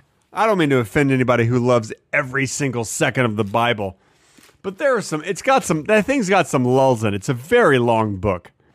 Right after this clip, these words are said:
Speaker 1: Yeah.
Speaker 2: Very
Speaker 1: I, uh,
Speaker 2: long book. Have
Speaker 1: have
Speaker 2: you
Speaker 1: you,
Speaker 2: read
Speaker 1: have
Speaker 2: it
Speaker 1: you
Speaker 2: all
Speaker 1: read
Speaker 2: the
Speaker 1: it?
Speaker 2: way? Have you read it?
Speaker 1: Absolutely not. I think most people have not read.
Speaker 2: Oh, no, I've read, I've read it
Speaker 1: Okay.
Speaker 2: seventeen times.
Speaker 1: Wow, and you're not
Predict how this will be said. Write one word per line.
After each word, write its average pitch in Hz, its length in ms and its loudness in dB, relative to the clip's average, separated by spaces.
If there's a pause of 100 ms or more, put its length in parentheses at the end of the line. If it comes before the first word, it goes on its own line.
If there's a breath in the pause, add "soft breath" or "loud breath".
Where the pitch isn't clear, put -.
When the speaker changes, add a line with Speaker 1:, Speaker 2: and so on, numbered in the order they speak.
(840)
Speaker 1:
Yeah. 117 240 -6 (680)
Speaker 2:
Very 147 680 0
Speaker 1:
I, 131 40 -2
uh, 123 100 -2
Speaker 2:
long 98 220 -8
book. 90 300 -12 (120)
Have 175 180 0
Speaker 1:
have 143 80 -2
Speaker 2:
you 262 100 0
Speaker 1:
you, 247 80 -2
Speaker 2:
read 285 140 2
Speaker 1:
have - 20 4
Speaker 2:
it 277 60 4
Speaker 1:
you 135 100 -4
Speaker 2:
all - 60 0
Speaker 1:
read 226 120 2
Speaker 2:
the 240 60 4
Speaker 1:
it? 240 40 4
Speaker 2:
way? 247 140 2 (220)
Have 190 140 -4
you 233 120 -4
read 262 180 4
it? 277 180 -2 (520)
Speaker 1:
Absolutely 131 1120 -6
not. 104 280 -8
I 139 120 -2
think 127 280 -10
most 131 300 -4
people 101 300 -12
have 90 180 -16
not 92 240 -12
read. 87 360 -16
Speaker 2:
Oh, 180 180 2
no, 135 140 0
I've 135 220 -2
read, 147 160 0
I've 175 160 -2
read 190 120 0
it 131 80 -4
Speaker 1:
Okay. - 80 -12
Speaker 2:
seventeen 175 560 -2
times. 107 520 -4 (280)
Speaker 1:
Wow, 135 300 -2
and 113 140 -8
you're 143 120 -8
not 175 300 -6